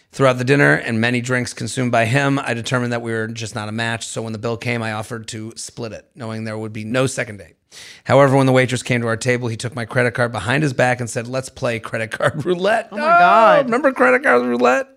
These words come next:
Speaker 2: I've seen, yeah. I mean, I've never played, but I've, like,
Speaker 1: Oh, we
Speaker 2: se-,
Speaker 1: used to
Speaker 2: I've
Speaker 1: play
Speaker 2: heard
Speaker 1: all the time.
Speaker 2: Really?
Speaker 1: When we were getting, like, uh, if I went out with a bunch of guys getting fucked up,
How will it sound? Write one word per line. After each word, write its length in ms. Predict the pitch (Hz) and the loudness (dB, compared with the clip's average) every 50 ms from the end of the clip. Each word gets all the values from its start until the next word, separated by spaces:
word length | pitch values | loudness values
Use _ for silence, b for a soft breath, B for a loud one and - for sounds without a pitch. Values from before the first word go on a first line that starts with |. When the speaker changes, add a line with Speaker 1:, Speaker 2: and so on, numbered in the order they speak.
| _ _ | _ _
Speaker 2:
I've 200 | - 185 185 185 | -10 -10 -10 -10
seen, 320 | - - 208 208 208 202 - - | -10 -8 -8 -6 -6 -6 -6 -4
yeah. 180 | 202 190 165 - | -2 -2 0 0
I 80 | 147 | -2
mean, 100 | 180 208 208 | -2 0 0
I've 80 | 196 | 0
never 220 | 208 208 202 196 170 | 2 0 0 0 -2
played, 420 | - - 220 214 208 180 160 139 | -2 -2 0 0 0 0 -2 -4
but 100 | 165 156 | -4 -4
I've, 180 | 160 156 156 - | -4 -6 -2 2
like, 80 | - 156 | 4 6
Speaker 1:
Oh, 160 | 170 170 165 | 8 8 8
we 80 | 165 | 6
Speaker 2:
se-, 40 | 170 | 6
Speaker 1:
used 120 | 185 170 - | 4 4 2
to 60 | 175 | 0
Speaker 2:
I've 60 | - | 2
Speaker 1:
play 140 | - 143 143 - | 4 4 4 6
Speaker 2:
heard 60 | 220 | 6
Speaker 1:
all 120 | 170 139 | 6 4
the 80 | 139 131 | 4 4
time. 260 | - 139 139 143 170 208 | 4 4 4 4 4 2
Speaker 2:
Really? 280 | 220 233 277 339 330 311 _ _ _ _ _ _ _ _ _ _ _ _ _ | 2 0 0 -2 -8 -12 _ _ _ _ _ _ _ _ _ _ _ _ _
Speaker 1:
When 180 | - 131 123 127 | -4 -2 0 4
we 120 | 135 151 | 6 6
were 140 | 165 175 170 | 6 6 6
getting, 400 | 147 131 151 151 - 120 113 - - | 4 2 0 -2 -4 -10 -16 -12 -6
like, 200 | 143 131 120 117 | -2 -2 -2 0
uh, 220 | 117 117 120 117 | -2 -2 -4 -6
if 80 | 107 117 | -6 -4
I 140 | 127 123 123 | 0 2 2
went 140 | 127 131 127 | 4 4 2
out 120 | 123 123 | 2 0
with 80 | 123 120 | 0 0
a 20 | |
bunch 160 | 120 123 117 | -2 -2 -2
of 80 | 117 117 | -2 -2
guys 560 | 123 120 120 120 127 123 120 117 117 117 123 | 0 0 2 0 0 -2 -4 -8 -12 -16 -16
getting 260 | 123 131 131 120 123 | -12 -8 -8 -8 -6
fucked 220 | 113 120 117 113 117 | -4 -4 -4 -4 -4
up, 380 | 120 120 123 127 127 _ _ | -4 -4 -4 -6 -10 _ _